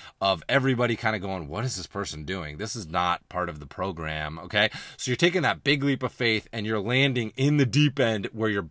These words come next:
probably barely gonna be treading water. But trust me, you're gonna discover the things about yourself that are gonna make you the person you wanna be. That's how you build character. You don't build character by flocking with everybody. You build character by going out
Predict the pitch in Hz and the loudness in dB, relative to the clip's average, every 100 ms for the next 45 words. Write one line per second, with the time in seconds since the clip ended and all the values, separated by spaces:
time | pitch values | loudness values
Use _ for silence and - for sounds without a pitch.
0 | - 139 143 120 87 127 120 143 143 135 | 0 4 4 2 -2 2 4 6 4 0
1 | 135 131 - 139 120 117 123 90 85 - | 0 -2 2 2 2 4 4 4 0 -10
2 | - - 101 - 170 165 - 104 78 - | -16 -10 -8 -2 8 8 8 -2 -8 -12
3 | - - - - - - _ _ _ _ | -20 -20 -20 -20 -20 -20 _ _ _ _
4 | - 98 120 160 175 139 143 131 104 - | -12 -2 4 6 6 4 2 2 -2 0
5 | - 143 120 110 98 - 127 107 104 117 | 6 6 6 0 -2 -2 -2 0 4 4
6 | 113 113 - - 110 95 - 101 98 110 | 4 0 -4 4 6 4 0 -6 -4 -4
7 | 98 117 117 113 113 90 117 104 104 98 | 0 0 0 -2 -4 -2 -2 -2 -4 -2
8 | 98 92 82 110 170 170 131 120 143 131 | -2 -2 -2 0 4 4 4 4 2 2
9 | - 156 139 - 92 85 156 160 139 180 | 2 4 4 2 -4 0 0 2 2 2
10 | 135 - 190 185 - 151 131 127 - - | 2 6 6 6 4 4 8 8 6 0
11 | 139 165 - 147 135 123 120 113 95 90 | 2 2 2 0 2 4 4 2 -2 -2
12 | 87 107 170 131 190 180 160 120 117 92 | -2 0 0 4 4 4 2 0 0 0
13 | 139 143 135 139 127 | 0 2 2 4 4